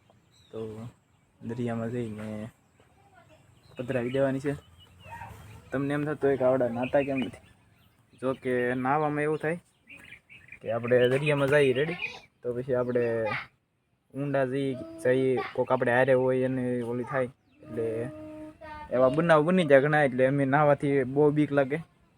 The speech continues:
કેમ કે ડૂબવાની ને એવી એવા બધા બનાવ બની જાય. અમારા ગામમાં એક બની ગયો હમણાં, છાસમાં બની ગયો બનાવ, એટલે એટલા માટે અમે દરિયામાં નાહવા નથી જતા. દરિયામાં જાહુ નાહવા, એટલે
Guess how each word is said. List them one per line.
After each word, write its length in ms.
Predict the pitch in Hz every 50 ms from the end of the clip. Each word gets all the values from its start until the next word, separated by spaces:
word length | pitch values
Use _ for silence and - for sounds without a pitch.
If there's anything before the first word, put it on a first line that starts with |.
| _ _ _ _ _ _ _ _ _ -
કેમ 140 | 117 120 120 113
કે 140 | - 117 113 113 113 117 117 117 - - _ _ - _ _ _ _ _ _ -
ડૂબવાની 560 | 117 127 139 135 135 127 135 131 127 131 123
ને 80 | 123 127
એવી 280 | 123 123 120 120 120 123 _ _ _ _ _ _ _ _ _ _ -
એવા 200 | 113 117 117 120
બધા 260 | 123 127 120 127 123
બનાવ 220 | 123 135 139 127 131 127
બની 180 | 135 151 147 139
જાય. 120 | 135 135 127
અમારા 220 | 127 123 123 117
ગામમાં 300 | 123 123 123 127 123 120
એક 80 | 117 120 127
બની 220 | 123 123 117 113
ગયો 160 | 120 117 113 113
હમણાં, 320 | 113 117 120 123 123 117 113 - - - - _ - - - - _ -
છાસમાં 480 | 508 139 139 139 - 127 123 120 117
બની 220 | 123 127 127 123 120
ગયો 140 | 120 117 120
બનાવ, 260 | 120 120 120 117 117 - - - _ - 508 453 - - - - 508 466 - - _ _ - 466 453 - -
એટલે 260 | 120 120 123 123 120 113 113 117 117 120 - - - _ _ _ - 480 - - _ _ _ - 523 480 480 _ _ _ _ - 480 - - _ _ _ - 480 - -
એટલા 240 | - 135 143 143 143 143
માટે 180 | 139 123 131
અમે 160 | 131 127 127 120 123
દરિયામાં 380 | 131 131 131 131 127 127 123 127
નાહવા 220 | 131 127 127 127
નથી 160 | 131 127 123 135
જતા. 260 | 127 120 - 131 - - - _ _ _ - - - - _ _ _ - - - - -
દરિયામાં 380 | 135 143 147 147 147 139 131 131
જાહુ 180 | 147 165 196 190
નાહવા, 320 | 151 139 139 139 151 175 185 -
એટલે 160 | - - 117